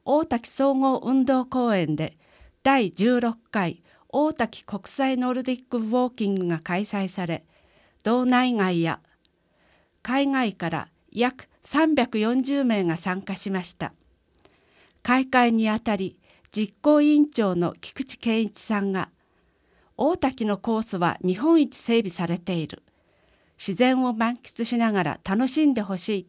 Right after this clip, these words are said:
と挨拶。この日は小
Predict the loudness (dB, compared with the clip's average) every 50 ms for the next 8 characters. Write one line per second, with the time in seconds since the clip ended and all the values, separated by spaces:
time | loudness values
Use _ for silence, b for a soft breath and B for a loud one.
0 | _ _ -8 -8 -4 -4 -2 -2 -2 -4 -6 -8 -10 -10 -12 -20 _ _ _ _
1 | _ b b b b b b b b b b b b b b b b -4 -2 0
2 | 0 0 0 -2 -4 -4 -4 -6 -8 b b b b b b b -8 -6